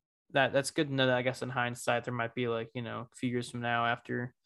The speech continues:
Amelia's gotten a bit older and we're reminiscing on the good, on the good old days.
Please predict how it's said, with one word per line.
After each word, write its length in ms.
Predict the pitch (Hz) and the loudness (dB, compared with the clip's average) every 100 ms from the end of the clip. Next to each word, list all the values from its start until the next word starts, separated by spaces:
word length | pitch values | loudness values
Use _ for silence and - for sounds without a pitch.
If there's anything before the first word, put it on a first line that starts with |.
| _ - _ _ 135 | _ -20 _ _ -4
Amelia's 340 | 127 117 117 | -2 -2 -2
gotten 240 | - 120 113 | 0 0 -2
a 40 | |
bit 180 | 120 120 | -2 0
older 340 | 120 120 120 | 0 -2 -4
and 100 | 117 | -4
we're 80 | 120 | -4
reminiscing 600 | 123 120 120 117 120 117 | -4 -4 -4 -6 -6 -6
on 180 | 117 113 | -6 -6
the 100 | 113 | -4
good, 180 | 120 - _ - | -4 -6 _ -4
on 120 | 349 | 0
the 60 | 339 | 2
good 160 | 359 339 | 2 4
old 180 | 285 233 | 4 4
days. 500 | 233 233 226 - | 4 2 0 -6